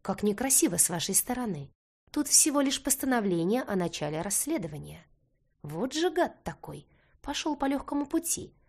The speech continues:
Проще упрятать подозреваемого за решетку, чем провести следствие как положено. Чует мое сердце, ему еще и доплатили хорошенько, чтобы он лично сюда явился вместе со стражниками.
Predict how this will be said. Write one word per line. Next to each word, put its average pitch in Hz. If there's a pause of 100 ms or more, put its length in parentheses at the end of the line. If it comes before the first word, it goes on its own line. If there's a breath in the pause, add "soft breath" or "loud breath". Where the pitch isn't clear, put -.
(280)
Проще 269
упрятать 208
подозреваемого 175
за 165
решетку, 170 (240)
чем 262
провести 208
следствие 175
как -
положено. 160 (580)
Чует 180
мое 170
сердце, - (320)
ему 226
еще 208
и 190
доплатили 190
хорошенько, 147 (240)
чтобы -
он 190
лично 240
сюда 160
явился 156 (300 soft breath)
вместе 254
со 285
стражниками. 147